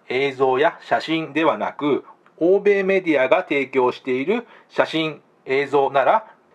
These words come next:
改ざんされている可能性が低いからです。また、このような国際舞台では、トランプ大統領と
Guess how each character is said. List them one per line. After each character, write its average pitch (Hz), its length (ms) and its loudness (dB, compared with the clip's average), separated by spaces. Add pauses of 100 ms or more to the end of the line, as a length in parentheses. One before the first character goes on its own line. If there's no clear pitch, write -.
改 147 240 0
ざ 147 160 2
ん 143 60 -4
さ 139 100 2
れ 139 120 -2
て 143 100 0
い 135 40 2
る 135 60 -4
可 131 140 2
能 127 180 0
性 127 220 -2
が 196 120 0
低 - 260 -4
い 120 80 -8
か 101 120 0
ら 85 120 -10
で - 140 -18
す。 - 260 -20 (560)
ま 131 120 0
た、 220 200 -4 (140)
こ 165 140 -2
の 254 140 2
よ 285 220 2
う 120 40 -8
な 117 280 -2
国 131 180 -2
際 165 260 -2
舞 160 140 -2
台 113 200 0
で 90 100 -10
は、 120 220 0 (100)
ト 170 100 2
ラ 254 140 2
ン 277 80 -10
プ 196 100 2
大 120 240 0
統 123 260 0
領 101 160 0
と 151 280 -2